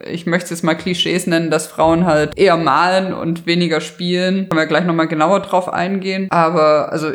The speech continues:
ich möchte halt auch, dass die Figuren nicht irgendwo versauern, sondern dass ich wenigstens auch mal jeden Tag mal drauf gucken kann und mich freuen kann, was ich da schon alles geleistet hab und vor allem auch, was ich an Fortschritten auch gemacht hab, ne? Das ist ja auch so ein Punkt, dass man dann was, was davon hat, sozusagen.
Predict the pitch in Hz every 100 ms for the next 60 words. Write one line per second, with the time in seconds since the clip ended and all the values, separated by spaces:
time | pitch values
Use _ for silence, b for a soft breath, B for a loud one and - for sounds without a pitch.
0 | - 180 196 180 196 185 160 - - -
1 | 180 - 190 - - 156 156 160 170 -
2 | 165 165 156 160 165 160 143 156 160 165
3 | 151 147 143 147 - 156 151 - 151 151
4 | - 165 - - 143 143 139 143 151 143
5 | 131 - - - 233 175 175 147 147 139
6 | - 156 - 147 175 170 160 151 156 160
7 | - 143 147 147 135 - 131 123 - -
8 | 135 135 302 170 175 139 135 147 - -
9 | 135 131 139 - - 143 135 - 135 -
10 | 226 - 214 165 127 139 - 139 139 -
11 | 139 135 139 226 214 147 156 - - 160
12 | 156 185 185 170 160 - 151 147 143 143
13 | 151 143 143 143 147 151 - 156 170 175
14 | 156 160 202 202 135 135 135 117 92 123
15 | 123